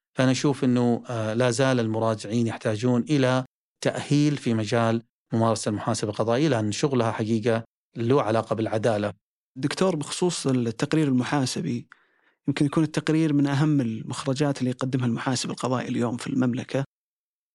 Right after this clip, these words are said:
Speaker 2: يعني أنا خلفيتي قانونية، لكن لما لبست قبعة المحاسب وقلت أنا بسوي تقرير محاسبي، اكتشفت إنه يعني في إشكال في المعايير.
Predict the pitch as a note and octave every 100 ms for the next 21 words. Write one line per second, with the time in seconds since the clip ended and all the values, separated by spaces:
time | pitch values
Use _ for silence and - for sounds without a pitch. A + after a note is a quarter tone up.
0 | _ - C3 D#3 E3 D#3+ D#3 E3+ D3 C3+
1 | C#3+ D3+ D3+ D3 A#2+ B2+ B2+ C3+ C#3+ C#3+
2 | C#3 D#3 - - D3 C3+ C3+ C3 A#2+ D#3+
3 | C3+ - C#3+ D#3+ _ _ _ - C#3 C#3
4 | C3 C#3 C3+ C3 D#3 C3+ B2+ - C#3+ B2+
5 | B2 C#3 C#3 C#3 B2+ D3 E3+ - _ -
6 | - - E3 - C#3 B2+ A#2+ B2+ B2 -
7 | _ _ - - C3 C#3+ D3+ - - D3+
8 | C#3 B2+ - C#3 B2+ C3 C3 B2 A#3+